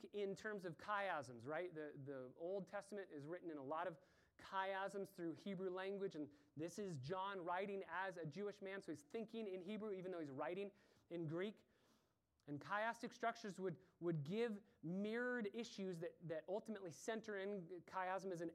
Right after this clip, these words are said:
X, it would center in from external issues that go all the way to the foundational crux of the matter. You can do that here. In,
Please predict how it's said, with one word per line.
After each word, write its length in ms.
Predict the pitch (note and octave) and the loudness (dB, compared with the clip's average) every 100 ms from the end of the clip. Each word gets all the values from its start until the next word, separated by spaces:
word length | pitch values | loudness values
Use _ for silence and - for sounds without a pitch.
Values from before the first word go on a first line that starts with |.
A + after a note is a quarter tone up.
| F3 | -2
X, 240 | F3 - | -4 -2
it 60 | E3 | -4
would 120 | C#3+ | -4
center 420 | - G#3+ G#3+ G#3 | -2 -2 0 -2
in 140 | G3+ G#3 | 0 0
from 180 | F3 E3 - - - | -2 -4 -8 -20 -6
external 440 | G3 - - A3 G3 | -4 -4 -2 -2 0
issues 280 | G3+ - G#3 | -2 -2 -4
that 160 | F#3 D#3+ | -2 0
go 60 | |
all 320 | E3+ F3 G#3+ | 2 6 4
the 80 | A3+ | 4
way 140 | A3 G#3 | 2 0
to 140 | F#3 | -2
the 80 | F3 | -4
foundational 720 | G3 F#3+ F#3+ G3+ - G#3+ F#3+ - - - | 0 0 2 0 0 -4 -4 -8 -20 -16
crux 420 | - A3+ G#3 - | -2 0 0 -2
of 100 | F3 | -2
the 80 | E3+ | 0
matter. 340 | F3 F3 C3+ G#2 _ _ _ _ _ | 0 0 -4 -8 _ _ _ _ _
You 120 | F3 G3 | -2 0
can 160 | A3+ | 2
do 160 | F#3+ A#3+ | 4 4
that 180 | A3 F3+ | 2 0
here. 240 | A3+ A3 | -2 0
In, 80 | E3 | 2